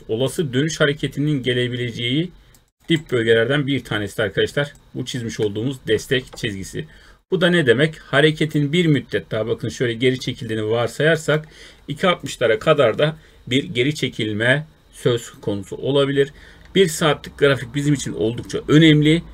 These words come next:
E, destek dönüşünü buradan yakalayabilirsek bir trade etme fırsatı sunabiliriz değerli dostlar. Ama her halükarda iki yetmiş iki stop loss koymakta fayda var. E,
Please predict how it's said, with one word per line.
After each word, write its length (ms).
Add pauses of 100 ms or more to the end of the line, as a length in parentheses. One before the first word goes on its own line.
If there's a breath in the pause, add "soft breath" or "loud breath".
(340 loud breath)
E, 240 (300)
destek 440 (180)
dönüşünü 400
buradan 240
yakalayabilirsek 1000
bir 120
trade 360
etme 220
fırsatı 640
sunabiliriz 1160
değerli 240
dostlar. 360 (340 loud breath)
Ama 180
her 140
halükarda 420
iki 280
yetmiş 300
iki 140
stop 340
loss 180
koymakta 640
fayda 460
var. 200 (540 loud breath)
E, 80